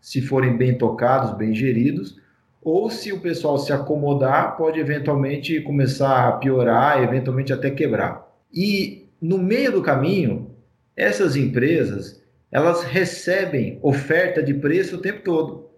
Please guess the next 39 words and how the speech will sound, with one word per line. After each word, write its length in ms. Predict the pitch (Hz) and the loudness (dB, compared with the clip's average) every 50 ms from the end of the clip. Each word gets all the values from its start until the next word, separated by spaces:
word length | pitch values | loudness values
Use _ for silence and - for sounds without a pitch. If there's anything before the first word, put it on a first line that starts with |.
| _ _ - | _ _ -6
As 200 | 127 127 - - | -4 -4 -2 0
fatias 500 | - 147 139 143 - 175 196 208 202 - | 0 0 0 0 -2 -4 -2 -2 -2 0
patrimoniais 880 | - 170 160 160 147 147 143 139 131 127 123 127 135 135 135 123 104 | 0 0 0 0 0 0 0 2 2 2 4 4 4 2 2 2 0
delas, 480 | 104 120 127 151 175 175 151 131 113 110 | 0 0 2 4 4 4 4 2 2 2
algumas 540 | 127 120 113 - 127 170 196 185 156 127 - | 2 2 2 2 0 0 0 0 0 -2 -4
pouquíssimas 960 | - - 180 180 - - - - 202 226 240 233 - 180 151 131 - - | -4 -4 -2 -2 -2 -2 -6 -4 -2 -2 -2 -2 -2 -2 -2 -2 -2 -2
fatias 520 | - - 117 110 - - - 139 131 113 - | 0 0 0 0 0 0 0 0 0 0 0
patrimoniais 720 | - 113 107 - 113 110 107 107 107 104 104 101 98 90 87 | -2 -4 -4 -2 -2 -2 -2 -2 -2 -2 -2 -2 -2 -2 0
delas, 500 | 104 117 143 165 151 127 101 87 - - - - - | 0 2 2 2 2 2 0 -2 -4 -8 -12 -14 -14
estão 240 | - - 151 165 170 | -4 0 0 2 2
sendo 380 | 165 - 180 185 190 190 180 170 | 0 0 0 0 0 0 -2 -2
tudo 300 | - 185 190 185 175 214 | -2 -4 -4 -2 -2 0
negociada 640 | 214 214 208 208 202 180 - - 190 185 185 202 190 | 0 0 0 0 0 -2 -2 0 0 0 2 0 0
numa 200 | 202 214 226 202 | 0 0 0 0
feira. 560 | - - 190 175 175 160 - - - - - - - - _ | 0 0 -2 0 0 0 0 -2 -2 -4 -10 -16 -20 -20 _
Então 220 | - 156 170 185 | -6 -4 -4 -2
tem 120 | - 202 202 | -2 -4 -4
um 60 | 185 | -2
cara 200 | 180 190 196 196 | 0 0 0 2
que 40 | 196 | 0
fala 120 | 196 190 | 0 -2
assim, 100 | - 196 | 0 0
ó, 60 | 185 185 | 0 0
"Pago 300 | - - 214 214 214 214 | 2 2 2 2 2 2
dez 280 | 214 226 233 226 220 | 2 2 0 0 0
reais 180 | 220 220 226 214 | 0 0 0 -2
no 80 | 220 214 | -4 -4
tomate, 720 | - 233 220 214 220 214 214 214 196 180 - - 175 180 | -4 -2 -2 0 0 2 2 2 2 0 -2 -4 -6 -6
não, 280 | 185 214 220 214 202 208 | -4 -4 -4 -2 -2 -4
não 140 | 226 214 | -4 -4
vendo, 340 | 190 220 226 226 214 202 180 - | -4 -4 -2 -2 -4 -4 -6 -6
só 140 | - 202 196 | -6 -6 -4
vendo 260 | 202 226 226 226 220 | -4 -4 -4 -4 -4
a 60 | 220 | -4
doze, 520 | 208 190 214 220 220 214 202 180 147 151 135 | -4 -2 -2 -2 0 0 -2 -2 -2 -6 -6
fechado, 640 | 135 202 208 196 - - 220 220 214 208 196 180 175 | -4 -2 -2 0 0 0 2 2 2 2 0 -2 -2
comprei 320 | - 208 196 175 190 214 220 | -4 -4 -4 -2 -2 -2 -2
a 60 | 214 | -2
doze", 640 | 180 202 214 214 208 190 165 139 131 117 107 - | -2 -2 -2 -2 -2 -2 -4 -4 -6 -6 -6 -8